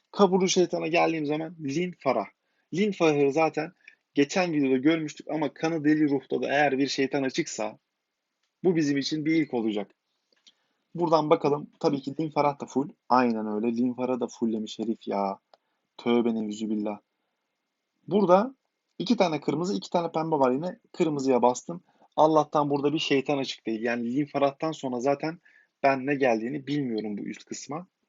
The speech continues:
Eğer onu bilen varsa yorumlarda belirtebilir. Bu arada k-, şeylerde, kırmızılarda üç tane pembesi var.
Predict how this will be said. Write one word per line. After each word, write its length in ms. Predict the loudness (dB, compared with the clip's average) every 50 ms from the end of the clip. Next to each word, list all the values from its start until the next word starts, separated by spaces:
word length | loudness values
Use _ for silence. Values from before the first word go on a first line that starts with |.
| _ _ _ _ _ -4
Eğer 220 | -2 2 2 2 2
onu 220 | 0 0 -2 -2
bilen 280 | 0 -2 -2 -2 2 2
varsa 420 | 2 2 2 0 -2 -2 -2 -4 _ _ _ _ _
yorumlarda 520 | 2 2 2 4 4 4 2 4 2 0 -2
belirtebilir. 560 | 0 -2 -2 -4 -6 -6 -4 -4 -4 -6 -6 _ _ _ -20 -20 _ _ _ _
Bu 200 | 0 4 4 4
arada 300 | 4 4 2 0 -2 -2 _ _ _ _ _ _ _ _
k-, 160 | -20 -20 -16 -10
şeylerde, 540 | -6 0 2 4 4 6 4 4 2 0 -4
kırmızılarda 640 | -4 -6 -4 -4 -2 -4 -4 0 0 0 0 0 -4 -4 -4
üç 180 | -4 -4 -4
tane 240 | -4 -4 -4 -2 -2
pembesi 440 | -4 -4 -4 -4 -6 -10 -10 -8 -6
var. 140 | -6 -6